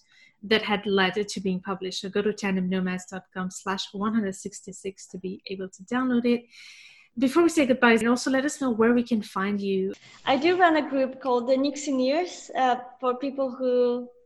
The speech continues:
Speaker 2: um, basically it's a group for my book. So where people can learn about it and... Uh, share tips how to do nothing.
Speaker 1: Excellent. So the, what's the name again of the group?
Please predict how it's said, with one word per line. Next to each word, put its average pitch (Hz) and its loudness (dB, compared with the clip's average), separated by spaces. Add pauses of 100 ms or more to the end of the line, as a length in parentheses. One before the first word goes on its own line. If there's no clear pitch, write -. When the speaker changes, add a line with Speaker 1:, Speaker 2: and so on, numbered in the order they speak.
(120)
Speaker 2:
um, 226 -2 (180)
basically 262 2
it's 262 -4
a 254 0
group 247 -4
for 240 -2
my 226 0
book. 226 -2 (380)
So 226 -2
where 214 -2
people 226 -10
can 220 -8
learn 233 0 (100)
about 226 0
it 220 -4 (160)
and... - -8 (180)
Uh, 208 -4 (840)
share 247 -2
tips 247 -2
how 247 0
to 262 -8
do 254 -2
nothing. 240 -4 (1040)
Speaker 1:
Excellent. 233 0
So 240 8
the, 247 4
what's 262 0
the 349 2
name 339 4
again 311 0
of 294 -4
the 294 -2
group? 339 -6